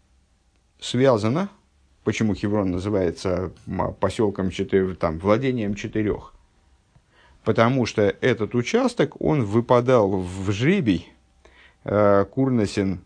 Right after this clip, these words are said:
значит, комментатор Матнас Гуна на Мидраш, поясняет, что так называет Мидраш Гойра Лейс, жребий,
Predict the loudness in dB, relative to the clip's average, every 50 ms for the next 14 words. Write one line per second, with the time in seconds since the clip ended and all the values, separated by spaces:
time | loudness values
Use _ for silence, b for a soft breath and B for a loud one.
0 | _ _ -10 -10 -8 -8 -10 -10 -8 -6 -6 -6 -4 -4 -4 -4 -2 -2 -2 -2
1 | -2 -2 -2 -2 -2 -4 -6 -8 -6 -4 -4 -4 -4 -4 -4 -4 -4 -4 -2 -4
2 | -4 -6 -8 _ _ _ -4 -2 -2 -2 -4 -4 -4 -2 -2 -4 -4 -8 -14 -8
3 | -6 -6 -6 -4 -6 -6 -4 -4 -2 -2 -2 -2 -4 -4 -4 -2 -2 -4 -4 -6
4 | -10 -16 -16 _ -8 -2 0 0 0 0 0 0 0 -2 -2 -2 -4 -6 -10 -14
5 | _ _ _ _ _ _ _ -16 -12 -8 -4 -2 -2 -2 -2 -2 -4 -4 -6